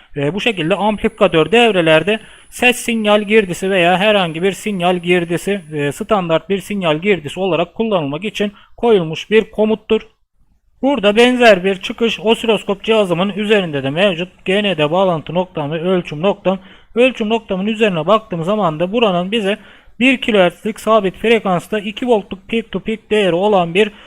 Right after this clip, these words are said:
sinyal ürettiğini gösteriyor. Buraya bağlantımızı yapıp osiloskopumuzun probunun kalibrasyonunu yapmaktayız. Kalibrasyonumuz düzgün mü? Osiloskopumuz sinyal frekansını ve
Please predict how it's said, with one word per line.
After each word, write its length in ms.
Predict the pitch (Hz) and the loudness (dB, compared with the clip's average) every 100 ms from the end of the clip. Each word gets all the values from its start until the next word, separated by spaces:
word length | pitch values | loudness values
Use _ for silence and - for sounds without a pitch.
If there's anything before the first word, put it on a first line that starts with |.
| - | -20
sinyal 400 | - 240 226 202 | -6 -4 2 2
ürettiğini 560 | 185 226 220 185 160 151 | 2 4 2 2 -4 0
gösteriyor. 580 | 190 240 - 196 185 220 | 2 2 0 -2 0 0
Buraya 300 | 269 233 180 | 2 4 4
bağlantımızı 640 | 220 247 214 180 156 151 | 4 4 2 0 -6 0
yapıp 280 | 226 220 214 - - | 0 0 -6 -10 -8
osiloskopumuzun 800 | 202 240 233 - 190 165 156 196 | -6 -2 -2 -2 -4 -4 -4 -4
probunun 520 | 202 226 190 165 202 | -2 -2 0 -2 -2
kalibrasyonunu 720 | 196 208 196 180 165 156 131 | -2 -4 0 -2 -2 -4 -2
yapmaktayız. 640 | 156 202 208 196 196 196 - - - - | -2 -2 -4 -4 -4 -4 -6 -18 -20 -2
Kalibrasyonumuz 840 | 247 262 247 226 - 185 156 151 | 0 2 2 0 0 -4 -4 -4
düzgün 340 | 175 247 202 185 | -4 -4 -4 -4
mü? 80 | 196 | -2
Osiloskopumuz 760 | 220 240 233 - 202 170 202 | -2 0 0 0 -4 -2 -4
sinyal 440 | - 220 214 208 196 | -4 -6 -2 -2 0
frekansını 680 | 220 214 196 175 - 156 147 | -2 -2 0 -2 -4 -4 0
ve 140 | 208 | 0